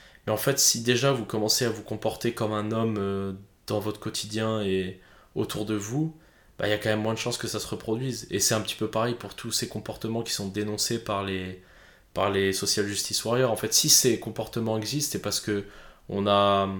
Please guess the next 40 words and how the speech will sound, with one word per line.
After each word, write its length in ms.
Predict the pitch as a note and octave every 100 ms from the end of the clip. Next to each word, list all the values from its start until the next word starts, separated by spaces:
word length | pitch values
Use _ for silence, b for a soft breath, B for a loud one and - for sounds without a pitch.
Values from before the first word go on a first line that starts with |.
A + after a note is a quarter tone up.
| G2 G2 _ _ b b b -
après, 220 | F#2 G#2
c'est, 200 | - F#2
c'est 120 | -
un 80 | G2
avis 160 | F#2+ G2
personnel, 440 | G2 - G#2+ G2
hein. 160 | G2 G2+ B B B F#2+
Mais 80 |
pour 160 | F#2+ G#2+
moi, 140 | B2
si 160 | C3 -
tous 100 | A#2+
ces 140 | B2
comportements 480 | A#2+ A2 G#2+ A2+ G#2+
existent, 300 | G#2+ B2 -
c'est 80 | -
parce 160 | G#2 -
qu'on 140 | G#2+
a 60 | G#2
voulu 260 | G#2+ G2+
tuer 220 | - B2+
un 80 | B2
peu 160 | A#2 A#2+
la 120 | A2
masculinité 760 | G#2+ - A2 A2 A2 G#2+ A#2 A2+
et 60 |
tout 100 | A2
ça, 220 | - B2
que, 420 | B2+ - G2+ G2 F#2+ B B B
qu'on 120 | -
fait 140 | - -
passer 460 | A2 - A2 - - - _
pour 160 | - A2+
une 60 |
masculinité 640 | A2+ A2 - A2+ A2 A#2+ A2+
toxique 460 | A#2 - C3+ B2+
dans 100 | G#2+
les 100 | G#2+
relations 380 | G#2 G#2 G#2 G#2+
hommes-femmes. 420 | G#2+ - D3+ E3